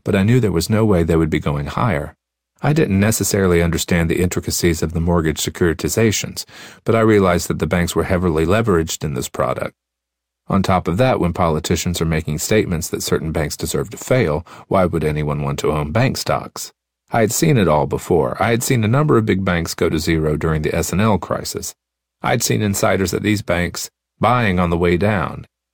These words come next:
Even they were caught by the greater trend, which they didn't see. Besides being short banks and mortgage lenders, what other trades accounted for your two thousand eight gains?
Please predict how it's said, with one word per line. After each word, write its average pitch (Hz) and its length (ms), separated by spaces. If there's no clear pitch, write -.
Even 127 300
they 110 120
were 92 140
caught - 340
by 87 140
the 82 80
greater 78 320
trend, 87 500
which - 300
they 98 140
didn't 73 220
see. - 360
Besides 71 420
being 71 220
short 71 340
banks 80 320
and 71 80
mortgage 87 400
lenders, 67 400
what 85 140
other 95 180
trades 71 320
accounted 71 420
for 82 140
your 69 140
two 78 180
thousand 73 380
eight 71 160
gains? - 580